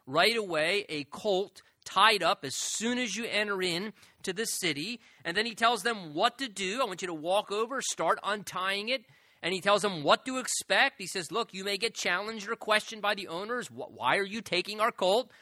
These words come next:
What are you doing?" He tells them exactly what to say, how to handle the situation.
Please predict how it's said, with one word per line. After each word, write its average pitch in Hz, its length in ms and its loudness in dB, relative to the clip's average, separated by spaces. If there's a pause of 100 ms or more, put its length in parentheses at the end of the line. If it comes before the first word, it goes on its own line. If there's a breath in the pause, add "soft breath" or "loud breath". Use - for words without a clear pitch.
(140)
What 156 260 0
are 214 100 0
you 214 180 -4
doing?" 185 560 -2 (400 soft breath)
He 196 120 -4
tells 214 280 6
them 214 100 -4
exactly 202 540 4
what 143 500 0
to 262 140 -6
say, 220 720 0 (320 soft breath)
how 185 220 6
to 220 100 -2
handle 220 420 -6
the 208 140 -8
situation. 214 1000 -4